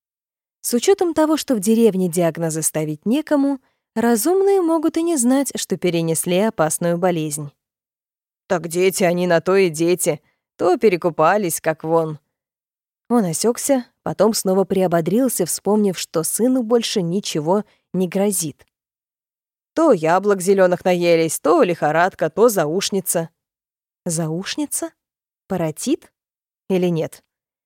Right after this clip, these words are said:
Целитель или лекарь не перепутают отек при дифтерии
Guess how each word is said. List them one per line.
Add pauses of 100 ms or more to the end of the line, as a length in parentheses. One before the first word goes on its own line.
(300)
Целитель
или
лекарь
не
перепутают
отек
при
дифтерии